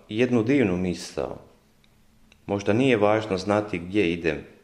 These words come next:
nego s kim idem. Možda ne trebam razumjeti gdje idem. Jer kad se kaže nebo, kad se kaže Otac,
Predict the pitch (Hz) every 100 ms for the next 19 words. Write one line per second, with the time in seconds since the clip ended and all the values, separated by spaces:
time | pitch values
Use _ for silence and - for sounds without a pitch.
0 | _ _ _ 98 90 85 - - - -
1 | 113 69 65 - 53 - - _ _ _
2 | _ _ _ _ _ _ _ 117 123 135
3 | 151 165 147 127 117 110 127 143 120 -
4 | 101 104 120 110 76 69 - - - _
5 | _ _ _ _ _ _ _ _ _ 110
6 | 110 123 117 - 139 139 117 107 - -
7 | 107 117 107 92 92 - - _ _ _
8 | - 107 - 95 107 101 98 104 - 90
9 | - - -